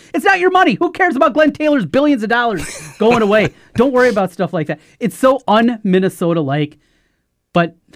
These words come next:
Speaker 1: <laughs>
Speaker 2: Or is it? Remember two years ago when, uh, they lost their starting quarterback, so they went, they gave a first-round draft
Speaker 1: They did.
Speaker 2: pick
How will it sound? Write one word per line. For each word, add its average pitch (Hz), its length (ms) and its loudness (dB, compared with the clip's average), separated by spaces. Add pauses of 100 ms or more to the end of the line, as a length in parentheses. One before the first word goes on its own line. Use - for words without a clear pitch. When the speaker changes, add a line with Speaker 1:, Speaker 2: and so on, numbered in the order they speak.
(140)
Speaker 1:
<laughs> - 340 -12
Speaker 2:
Or 208 160 4
is 254 180 2
it? 208 180 0
Remember 190 260 0
two 220 160 -2
years 226 220 0
ago 220 240 2
when, 190 260 4
uh, 131 440 2
they 160 160 0
lost 156 200 2
their 156 80 -2
starting 156 280 0
quarterback, 156 380 0
so - 100 -6
they 143 80 2
went, 147 220 0
they 151 80 0
gave 151 140 -2
a 117 60 -4
first-round 185 560 0
draft 165 240 0
Speaker 1:
They 170 60 -6
did. 107 200 0
Speaker 2:
pick - 40 -20